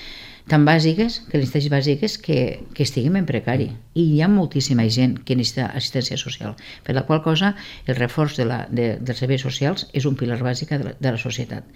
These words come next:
Jo crec que, que els dos pilars bàsics són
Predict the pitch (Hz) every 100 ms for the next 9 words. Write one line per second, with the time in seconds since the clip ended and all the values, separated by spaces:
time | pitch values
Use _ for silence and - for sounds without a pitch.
0 | - - - 131 135 147 143 147 120 -
1 | - - - - - - - 135 117 117
2 | - - - 143 127 143 139 139 139 139
3 | 135 156 - 113 113